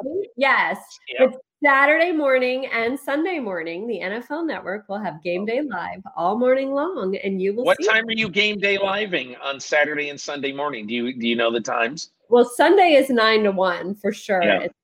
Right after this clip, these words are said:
Speaker 2: Saturday, uh, I think Saturday is nine to one as well. So
Speaker 1: Wow.
Speaker 2: I'll be outside at desolate Heinz Field. <laughs>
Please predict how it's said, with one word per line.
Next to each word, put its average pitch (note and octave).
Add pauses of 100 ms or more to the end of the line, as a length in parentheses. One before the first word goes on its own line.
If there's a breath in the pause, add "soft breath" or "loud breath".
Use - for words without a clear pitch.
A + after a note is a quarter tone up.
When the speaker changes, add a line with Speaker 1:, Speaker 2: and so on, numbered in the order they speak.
(120)
Speaker 2:
Saturday, G3+
uh, F#3
I G#3
think D#4+
Saturday B3
is B3+
nine A#3+
to B3
one A#3+
as C4
well. C4+ (120)
So F3
Speaker 1:
Wow. F3+
Speaker 2:
I'll A3+
be D#4
outside B3
at F3
desolate A#3+
Heinz A#3+
Field. G#3
<laughs> -